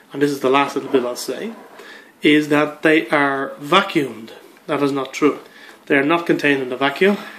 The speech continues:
They are actually just contained in an airtight, uh, uh, chassis. There's a nice American chassis, I like that. Yes, a chassis.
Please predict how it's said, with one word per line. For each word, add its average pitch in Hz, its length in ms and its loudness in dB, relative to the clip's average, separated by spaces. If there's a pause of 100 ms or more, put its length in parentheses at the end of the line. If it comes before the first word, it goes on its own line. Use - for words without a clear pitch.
(140)
They 151 320 4
are 151 180 2
actually 180 300 0
just 151 160 -6
contained 143 540 -6
in 135 160 -4
an 143 220 -6
airtight, 147 760 0
uh, 139 220 -6 (500)
uh, 127 140 -8
chassis. 147 420 0 (220)
There's 147 160 -8
a - 20 -8
nice 131 220 -8
American 143 460 0
chassis, - 420 -8
I 139 40 -16
like 139 180 -16
that. - 340 -16
Yes, - 560 -6
a - 80 -14
chassis. - 440 -8